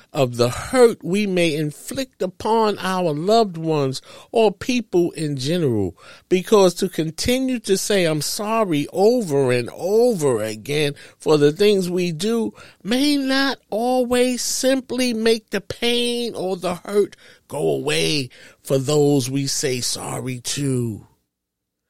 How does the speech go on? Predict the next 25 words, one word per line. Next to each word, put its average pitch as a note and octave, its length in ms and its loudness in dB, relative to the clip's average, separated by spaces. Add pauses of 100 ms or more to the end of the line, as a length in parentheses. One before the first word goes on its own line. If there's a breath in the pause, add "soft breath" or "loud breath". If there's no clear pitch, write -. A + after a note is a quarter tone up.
(160)
In A3 100 2
other A#3+ 220 4
words, A#2+ 640 0 (400 soft breath)
the C3+ 120 2
mere F#3 320 2
gesture G#2+ 1000 -4 (100)
of G#2+ 180 -6
an G2+ 100 -6
apology G2+ 840 -8 (420 soft breath)
may B2+ 480 0
not A#2+ 460 0
always A2+ 800 0
heal B2 480 -4
the A2+ 260 0
hurt B2 440 2 (420 loud breath)
we A#2+ 540 0 (300)
may A#2 340 0
cause A2 760 0
for G2+ 240 -2
our G2 220 0
loved G2+ 420 0
ones. F#2 540 -8 (1500 loud breath)
And, D3 140 2
you E3 100 4
know, E3 340 2